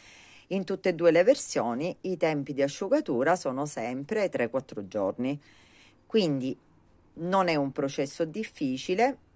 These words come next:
avete tutto il tempo per poterlo fare e potete optare o lasciarlo in questo modo naturale oppure inamidarlo.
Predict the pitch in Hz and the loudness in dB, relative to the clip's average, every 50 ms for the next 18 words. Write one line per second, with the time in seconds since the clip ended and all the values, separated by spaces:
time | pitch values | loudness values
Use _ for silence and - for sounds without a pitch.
0 | _ _ _ _ _ - 175 175 160 165 151 139 127 110 - 127 113 - - 262 | _ _ _ _ _ 4 4 6 6 6 6 4 4 2 0 -4 -4 -4 -6 -8
1 | 285 - - 240 - - 190 165 151 147 - 143 131 139 123 - - 127 113 117 | -6 -2 -4 -4 0 2 2 2 2 2 -2 -2 -2 -2 -2 -2 -2 -2 0 0
2 | 110 92 113 127 135 - - 120 95 92 95 98 127 170 226 - _ _ _ _ | 0 0 2 0 0 2 0 -2 -2 -2 -2 0 0 0 0 -4 _ _ _ _
3 | - - - - - _ _ _ _ _ - - 277 - - - - - 240 233 | -20 -20 -20 -20 -20 _ _ _ _ _ 4 6 6 6 4 0 -2 0 2 2
4 | - 131 - 151 143 - - 220 - - 139 107 98 98 110 135 180 180 - _ | 2 2 0 -2 -6 -6 -6 -8 -6 -6 -6 -4 -4 -4 -2 -2 -2 -4 -6 _
5 | _ _ _ - 226 208 147 - - _ - - 143 160 156 - - - 139 123 | _ _ _ 4 4 4 4 2 -4 _ -6 -4 -4 -2 -4 -4 -2 0 0 0
6 | 113 113 - 117 - - - - 156 147 - 147 143 - - 143 135 131 120 113 | 0 -2 -4 -6 -8 -8 -8 -10 -8 -6 -4 -4 -4 -4 -4 -4 -4 -4 -4 -2
7 | 131 139 170 214 - 311 320 320 196 95 82 - 135 156 - - _ _ - 311 | -4 -2 -4 -4 -2 -2 -2 -2 -2 -4 -4 -4 -4 -4 -6 -8 _ _ -8 -8
8 | - _ - - 104 104 104 - 135 - _ _ _ - 226 170 117 104 101 95 | -8 _ -10 -8 -6 -4 -2 -4 -4 -6 _ _ _ -4 -2 -2 -2 -4 -6 -6
9 | 90 85 76 80 95 - 135 151 170 175 | -8 -8 -8 -8 -8 -4 -2 -2 -2 -2